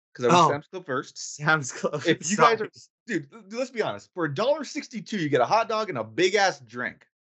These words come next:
Speaker 2: Okay, makes
Speaker 1: Can't go
Speaker 2: sense.
Speaker 1: wrong with that. So
Speaker 2: My
Speaker 1: I got a,
Speaker 2: mistake.
Speaker 1: I got
Speaker 2: Not,
Speaker 1: a
Speaker 2: not
Speaker 1: big
Speaker 2: McDonald's.
Speaker 1: cup of Pepsi 'cause I don't serve Coke, unfortunately. Blasphemy.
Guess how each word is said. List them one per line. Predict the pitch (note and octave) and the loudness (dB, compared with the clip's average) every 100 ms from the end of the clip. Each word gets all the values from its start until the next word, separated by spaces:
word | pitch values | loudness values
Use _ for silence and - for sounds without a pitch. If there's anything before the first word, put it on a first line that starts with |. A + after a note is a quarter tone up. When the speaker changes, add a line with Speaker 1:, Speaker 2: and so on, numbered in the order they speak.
| _ _ | _ _
Speaker 2:
Okay, | C#3+ D3 C3+ A#2+ C3+ | -4 -4 -2 -2 -4
makes | C3+ C3 | -10 -4
Speaker 1:
Can't | G3+ F#3 | -2 0
go | D#3 | -2
Speaker 2:
sense. | B2 | -6
Speaker 1:
wrong | F3 C#3 | -10 -12
with | A#2+ | -6
that. | G2 - | -6 -2
So | C#3+ | 4
Speaker 2:
My | D#3+ E3+ | 4 4
Speaker 1:
I | E3 | 0
got | D#3 | -2
a, | |
Speaker 2:
mistake. | A3 F3 - _ - | 0 0 -2 _ -12
Speaker 1:
I | |
got | C#3+ | 2
Speaker 2:
Not, | D#3 E3 C3 | 6 6 2
Speaker 1:
a | - | -4
Speaker 2:
not | D#3 E3 | -2 0
Speaker 1:
big | F3 | 2
Speaker 2:
McDonald's. | D#3 D#3 C3 A2 - _ _ - | 0 -2 -4 -12 -20 _ _ -4
Speaker 1:
cup | E3+ D#3+ F3+ - - | 0 2 0 -8 -6
of | C#3+ C3+ C3+ - - | -4 -2 -6 -10 -4
Pepsi | E3 D#3 C3+ | -4 -2 -12
'cause | A#2+ A#2 | -10 -8
I | |
don't | B2+ C#3 | -8 -8
serve | D#3 C#3 | -16 -10
Coke, | B2 G2+ - F2+ _ A2 | -8 -8 -10 -20 _ -12
unfortunately. | G#2+ G2 F2 - F2+ F2+ F#2+ | -10 -8 -10 -10 -14 -10 -10
Blasphemy. | G2+ F2 D2+ - G#2 A#2 | -6 -4 -4 -8 -14 -12